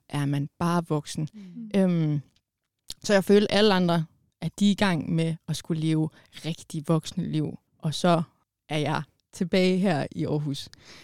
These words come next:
Speaker 1: Øhm, og det synes jeg bare er noget af det, der gør, øhm, gør det svært at være voksen. Fordi jeg tænker, at det der, ja,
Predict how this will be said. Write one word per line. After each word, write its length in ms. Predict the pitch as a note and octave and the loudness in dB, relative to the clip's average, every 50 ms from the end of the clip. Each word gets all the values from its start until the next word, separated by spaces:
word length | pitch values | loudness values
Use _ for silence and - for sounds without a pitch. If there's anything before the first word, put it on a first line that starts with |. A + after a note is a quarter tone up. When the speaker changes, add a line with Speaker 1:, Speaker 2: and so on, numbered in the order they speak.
| - _ - - | -20 _ -4 0
Speaker 1:
Øhm, 400 | F#3+ F3 D#3+ D#3 D3+ D3+ D3+ D3 - _ _ | 0 2 2 2 2 0 0 -2 -4 _ _
og 180 | - G#3 - | -4 0 4
det 100 | D#4 F4+ | 4 4
synes 200 | E4+ D#4+ B3+ G3+ | 4 4 2 4
jeg 140 | G3+ F3 - | 4 2 4
bare 300 | - F3 F3 E3+ E3+ - | 4 4 4 4 4 2
er 80 | - E3+ | 2 2
noget 220 | F3 F3 F3+ F#3+ F#3+ | 4 4 6 6 6
af 80 | F3+ | 4
det, 200 | - - F#3 F3 | 4 2 2 2
der 100 | G3 F#3 | 2 0
gør, 320 | F3 - F3 E3+ E3+ F#3+ F#3+ _ _ _ _ _ _ _ _ _ _ _ - | 0 0 0 0 2 0 -2 _ _ _ _ _ _ _ _ _ _ _ -2
øhm, 760 | G3+ F#3 F3+ F3 D3+ C3+ A2 G2+ F2+ D#2+ D2 D#2 F#2 F2 F#2 - - - - - | 2 2 4 4 2 0 0 -2 -4 -4 -6 -6 -6 -6 -6 -8 -10 -8 0 4
gør 140 | G#3+ G3+ | 4 6
det 120 | G3 G3 F#3+ | 6 4 0
svært 380 | - - G#3 A#3+ B3+ A#3+ - | -2 -2 0 0 2 2 2
at 120 | - E3 E3 | 0 0 0
være 220 | E3+ E3 D#3 D#3 | 0 0 0 0
voksen. 440 | D#3+ E3 F3 - - - E3 D#3 C#3+ _ _ _ _ _ _ - | -2 -2 -2 -2 -6 -6 -6 -6 -6 _ _ _ _ _ _ -10
Fordi 300 | - - G3 F3 G#3 G3+ | -2 0 2 2 4 4
jeg 100 | G3 F#3 | 4 2
tænker, 360 | - - G#3+ G3+ G#3 G#3 G#3+ | 2 0 2 2 4 4 2
at 360 | G#3 - - E3+ E3+ - - _ _ _ _ _ _ _ _ _ _ F#3 | 2 2 0 -4 -4 -4 -8 _ _ _ _ _ _ _ _ _ _ -4
det 100 | - G#3 | -2 -2
der, 80 | G3+ - | 0 0
ja, 180 | - F#3 F3+ | 0 -2 -2